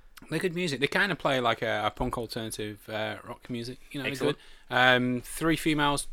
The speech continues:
Speaker 1: uh, male drummer.
Speaker 2: Cool.
Speaker 1: I, I, I don't care about genders, so I don't think they do either. But, um, yeah, they're, they're a good band. Bit quirky, bit
Speaker 2: Yeah.
Speaker 1: quirky, but good. Yeah.
Speaker 2: Cool. Um, so that's all happening from, fr-, oh, on Friday nights from seven forty-five P M.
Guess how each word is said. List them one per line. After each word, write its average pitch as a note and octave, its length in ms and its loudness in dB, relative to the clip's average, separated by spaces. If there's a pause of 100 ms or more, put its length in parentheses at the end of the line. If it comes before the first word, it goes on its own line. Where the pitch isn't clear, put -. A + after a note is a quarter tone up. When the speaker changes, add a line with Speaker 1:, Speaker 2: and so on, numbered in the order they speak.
Speaker 1:
uh, B2+ 120 0
male C3+ 200 0
drummer. D3 280 -6 (540)
Speaker 2:
Cool. F3 260 2
Speaker 1:
I, C#3+ 160 4
I, B2+ 200 0 (160)
I D3 40 -6
don't A#2 180 -12
care - 100 -10
about F#2+ 140 -12
genders, G2+ 320 -12
so G2+ 160 -8 (200)
I G#2+ 200 -10 (120)
don't G#2+ 160 -12
think A2 120 -14
they G#2 120 -10
do G2 140 -12
either. G2 320 -10
But, G#2 140 -10
um, G#2 420 -4
yeah, D3 160 0 (100)
they're, D3 280 -4
they're D3+ 160 -10
a D#3 40 -8
good D#3+ 140 -8
band. C#3 320 -8
Bit A3+ 140 0
quirky, G#3+ 440 2 (120)
bit - 120 -10
Speaker 2:
Yeah. D#3+ 80 0
Speaker 1:
quirky, F3+ 140 -4
but F#3 160 -10
good. F#3 160 -2 (140)
Yeah. G3 140 -6
Speaker 2:
Cool. G#4 260 0 (1040)
Um, G3+ 440 2
so G#3+ 140 4
that's - 280 2
all A3 220 8
happening G#3 280 4
from, G#3 560 2
fr-, - 200 -12
oh, D#3+ 260 6
on G3 160 10
Friday G3 300 6
nights G#3 220 2
from F3 140 -2
seven F#3+ 220 0
forty-five F#3 460 2
P F#3 140 0
M. A3 240 -2